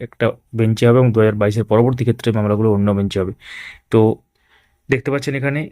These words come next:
আহ, বাবলু পালের মামলাটাও এর সাথে যুক্ত আছে, নাইন এইট থ্রি ফোর যেটা। এবং, আহ, তার সাথে এখানে পরপর পরপর একদম যুক্ত আছে দেখতে পাচ্ছেন।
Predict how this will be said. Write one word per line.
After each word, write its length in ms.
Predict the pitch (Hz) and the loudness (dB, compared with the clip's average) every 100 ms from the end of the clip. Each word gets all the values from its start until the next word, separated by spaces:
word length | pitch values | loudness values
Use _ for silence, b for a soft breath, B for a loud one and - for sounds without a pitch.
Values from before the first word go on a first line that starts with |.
| - | -10
আহ, 260 | 123 113 | -6 -4
বাবলু 280 | 107 113 131 | -2 0 0
পালের 220 | 123 123 | 0 0
মামলাটাও 320 | 120 117 117 120 | 0 0 0 0
এর 60 | |
সাথে 180 | 110 110 | -2 -6
যুক্ত 200 | 110 - | -6 -4
আছে, 120 | 113 | -2
নাইন 240 | 110 101 104 | 0 0 -2
এইট 120 | 101 | -4
থ্রি 120 | 107 | -6
ফোর 160 | 101 98 | -4 -6
যেটা। 180 | 101 135 b b b b b b | -6 -8 b b b b b b
এবং, 320 | 117 104 104 104 | -6 -2 0 0
আহ, 160 | 107 | -2
তার 140 | 101 107 | -2 -4
সাথে 340 | 117 135 170 - _ _ | -4 -4 -4 -8 _ _
এখানে 480 | 120 113 113 117 113 - _ _ _ _ - | -12 -6 -2 -2 -4 -8 _ _ _ _ -4
পরপর 300 | 139 131 139 | -2 -2 -2
পরপর 200 | 143 139 | 0 0
একদম 300 | 127 131 120 | 0 -2 -4
যুক্ত 260 | 123 - | -6 -2
আছে 140 | 123 117 | 0 0
দেখতে 180 | - | 0
পাচ্ছেন। 280 | 110 - 123 | -4 -2 -4